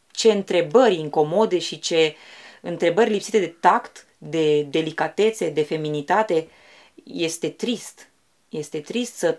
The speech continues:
poți să-ți permiți o asemenea cotropire în viața unei tinere care se pregătește pentru căsătorie. Așadar, uh, dragi fete, înconjurați-vă cu, cu femei evlavioase,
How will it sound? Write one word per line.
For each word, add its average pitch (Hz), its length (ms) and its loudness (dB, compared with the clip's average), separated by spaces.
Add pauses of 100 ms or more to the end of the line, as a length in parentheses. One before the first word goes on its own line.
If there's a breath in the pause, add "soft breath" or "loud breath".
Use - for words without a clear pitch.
(120)
poți 240 320 2
să-ți - 260 -4
permiți 175 640 -4
o 160 120 -6
asemenea 208 720 -2 (280)
cotropire 170 920 -2
în 151 220 -8
viața 175 340 -2
unei 160 380 -4
tinere 170 440 -2
care 156 260 -4
se 156 120 -10
pregătește 160 480 -6
pentru 156 260 -12
căsătorie. 151 580 -10 (120)
Așadar, 180 600 2 (320 soft breath)
uh, 160 500 -2
dragi 185 420 2
fete, 202 240 -2
înconjurați-vă 180 920 -2
cu, 330 460 -2 (380 soft breath)
cu - 120 -20
femei 208 400 0
evlavioase, 185 840 2